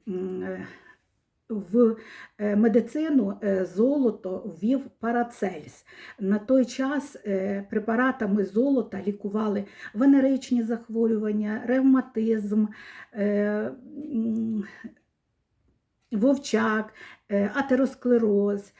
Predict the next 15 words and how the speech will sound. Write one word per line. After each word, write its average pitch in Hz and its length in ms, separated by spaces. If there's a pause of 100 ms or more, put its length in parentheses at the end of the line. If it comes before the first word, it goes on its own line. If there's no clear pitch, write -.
(280)
епілепсію, 220 1120 (680)
проказу, 214 800 (580)
м, 202 520 (560)
а 202 40
також 269 400
туберкульоз. 214 880 (500)
І, 240 400
е, 208 480 (260)
відомо, 233 920
м, 208 520
відомо 277 520
ускладнення 262 800
від, 196 220 (340)
е, 190 260
лікування, 208 760